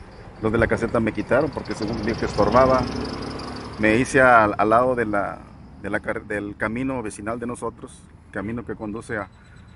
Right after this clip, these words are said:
a, a las rancherías. Y ahorita en la mañana me doy, me doy, me vengo con la sorpresa de que están circulando la, la carretera porque no quieren que haya acceso aquí. Si aquí es un acceso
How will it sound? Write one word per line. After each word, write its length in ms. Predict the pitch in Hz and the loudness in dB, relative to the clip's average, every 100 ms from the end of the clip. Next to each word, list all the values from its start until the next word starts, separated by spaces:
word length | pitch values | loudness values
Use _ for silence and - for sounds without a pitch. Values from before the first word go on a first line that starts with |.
| - - - | -20 -18 -6
a, 400 | 98 98 90 95 | -4 -4 -6 -6
a 40 | |
las 140 | 98 - | -4 -4
rancherías. 640 | 107 104 120 147 151 - - - - - - - | -4 -2 -2 -2 -6 -14 -20 -18 -18 -18 -20 -8
Y 380 | 120 123 120 117 | -2 0 0 2
ahorita 220 | 113 147 | 0 2
en 40 | 156 | 4
la 80 | 143 | 6
mañana 240 | 147 160 | 6 6
me 100 | 139 | 6
doy, 160 | 135 143 | 4 2
me 140 | 123 | 0
doy, 140 | 135 | 0
me 180 | 147 120 | 0 0
vengo 240 | 120 143 147 | 0 0 0
con 100 | 120 | 0
la 80 | 120 | -2
sorpresa 400 | 113 107 135 143 | -2 -2 -2 0
de 80 | 127 | -2
que 100 | 120 | -2
están 220 | - 135 | -2 -2
circulando 680 | 131 143 - 120 131 139 127 | -2 -8 -6 -4 -2 -4 -4
la, 260 | 117 101 107 - - 92 | -6 -8 -10 -18 -14 -8
la 100 | 101 | -6
carretera 640 | 110 110 - 147 147 131 - - - - - - - | -2 -2 0 2 4 2 0 -12 -16 -20 -20 -20 -4
porque 180 | 113 110 | -4 0
no 140 | 123 | -2
quieren 280 | 120 131 131 | 0 -2 -2
que 120 | 123 | 0
haya 120 | 127 123 | 2 2
acceso 400 | 113 - 123 117 | -2 -6 -4 -6
aquí. 320 | - 143 151 | -6 -8 -8
Si 160 | - 113 | -4 -2
aquí 220 | 110 139 | 0 2
es 120 | 135 | 0
un 140 | 143 139 | 2 0
acceso 600 | 127 - 135 - 139 | 0 -2 -2 -2 -6